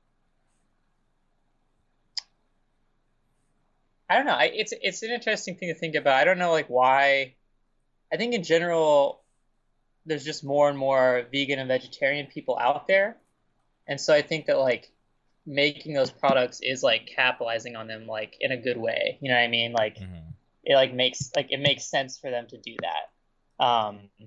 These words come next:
Speaker 1: but I, I just, I guess, like, I don't wanna get caught up in thinking that it's like, "Oh, they're, like, doing this to, like, cut down on meat, or they're doing this 'cause they, like,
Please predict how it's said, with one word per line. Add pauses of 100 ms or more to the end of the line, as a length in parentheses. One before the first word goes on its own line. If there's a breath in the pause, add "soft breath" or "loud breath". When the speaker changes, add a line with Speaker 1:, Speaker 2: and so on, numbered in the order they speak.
(1400)
Speaker 1:
but (100)
I,
I
just,
I
guess,
like, (480)
I
don't
wanna
get
caught
up
in
thinking
that
it's
like, (120)
"Oh,
they're,
like,
doing
this
to,
like, (600)
cut
down
on
meat,
or
they're
doing
this
'cause
they,
like,